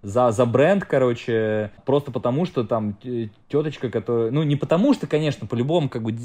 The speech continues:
дали, э, ещё и оп-, э, опросами, и прослушиванием, и так далее, но ту-, на-, нас туда затащила тётушка, которая нечаянно там попалась на нашу рекламу, купила наш пазл и говорит:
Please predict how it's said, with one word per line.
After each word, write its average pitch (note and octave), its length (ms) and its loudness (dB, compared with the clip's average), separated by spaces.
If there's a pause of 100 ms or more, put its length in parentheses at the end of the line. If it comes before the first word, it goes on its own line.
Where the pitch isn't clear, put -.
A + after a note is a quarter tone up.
дали, A#2 560 2 (280)
э, A2 380 2
ещё C#3 260 0
и C3+ 80 6
оп-, A#2+ 200 2
э, C3 200 -4
опросами, C3 640 -2
и B2 100 -2
прослушиванием, B2+ 600 -2
и - 20 -6
так C#3 120 0
далее, A#3+ 260 2
но C#3+ 140 0
ту-, D#3 140 -6
на-, D#3 240 0
нас F3+ 240 0
туда D3 260 2
затащила C3+ 500 0
тётушка, A3+ 440 0
которая D3 360 0
нечаянно E3 460 0
там B2 160 -4
попалась C#3 400 0
на B2 60 -2
нашу B2+ 240 -4
рекламу, F3+ 300 0
купила C3+ 260 -2
наш B2 160 -2
пазл E3+ 320 0
и - 20 0
говорит: A#2 240 0